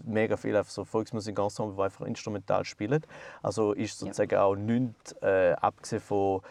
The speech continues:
Speaker 1: irgendwie halt eben traditionelle Werte verkörpern et cetera, ist ja sonst eigentlich nichts, es wird nichts Negatives in der Musik geäussert, sondern es ist halt eben tatsächlich einfach,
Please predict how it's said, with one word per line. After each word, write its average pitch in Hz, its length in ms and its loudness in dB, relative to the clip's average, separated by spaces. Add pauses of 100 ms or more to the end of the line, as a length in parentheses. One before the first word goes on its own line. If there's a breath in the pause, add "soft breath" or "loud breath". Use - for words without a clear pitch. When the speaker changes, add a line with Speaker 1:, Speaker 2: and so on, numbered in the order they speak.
(220 loud breath)
Speaker 1:
irgendwie 98 300 0
halt 92 240 2
eben 104 180 4
traditionelle 101 760 0
Werte 98 480 2
verkörpern 98 600 0
et - 80 -4
cetera, 98 280 -4
ist - 80 -8
ja 101 80 -4
sonst 135 340 4
eigentlich 104 400 -2
nichts, 127 460 -2 (220)
es - 120 -18
wird 117 180 -2
nichts 123 280 -2
Negatives 117 1000 -2
in 123 140 2
der 120 80 2
Musik 117 560 -6 (100)
geäussert, - 540 -2
sondern 92 280 -6
es - 120 -10
ist - 120 -6
halt 98 160 0
eben 120 240 4
tatsächlich - 460 0
einfach, 113 380 0